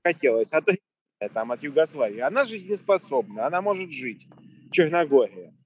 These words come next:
А Украина, блин, не может жить. Ну, это для меня Украина, я прошу прощения, никого не хочу обидеть, но для меня Украина, в общем, не стала страной,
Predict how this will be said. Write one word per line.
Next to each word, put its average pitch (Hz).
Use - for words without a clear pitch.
А 165
Украина, 254
блин, 170
не 240
может 202
жить. -
Ну, 202
это 196
для 165
меня 233
Украина, 170
я 175
прошу 214
прощения, 185
никого 190
не 226
хочу 208
обидеть, 156
но 175
для 175
меня 247
Украина, 196
в 143
общем, 185
не 180
стала 240
страной, 170